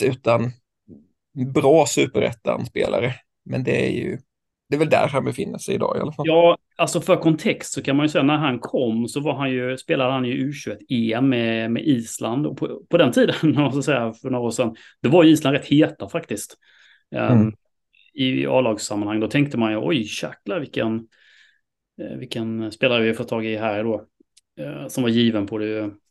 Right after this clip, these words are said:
Speaker 2: isländska U tjugoett-mitten. Men, nej, ibland är han ju verkligen fem plus, men ganska ofta två plus.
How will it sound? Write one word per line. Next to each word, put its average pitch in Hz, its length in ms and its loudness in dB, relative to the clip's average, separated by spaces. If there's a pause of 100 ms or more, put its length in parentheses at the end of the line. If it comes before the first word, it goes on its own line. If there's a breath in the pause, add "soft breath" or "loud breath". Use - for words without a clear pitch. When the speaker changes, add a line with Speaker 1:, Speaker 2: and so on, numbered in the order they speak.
(160)
Speaker 2:
isländska 107 420 -10
U 110 80 -8
tjugoett-mitten. - 920 -6
Men, 113 340 -2 (380 soft breath)
nej, 170 400 2 (1300)
ibland 165 360 4
är 180 40 6
han 156 160 4
ju 131 180 0
verkligen 127 380 0
fem 127 300 -2
plus, - 420 -10
men 131 400 -2
ganska 175 260 2
ofta 156 220 -2
två 143 400 -6
plus. - 380 -16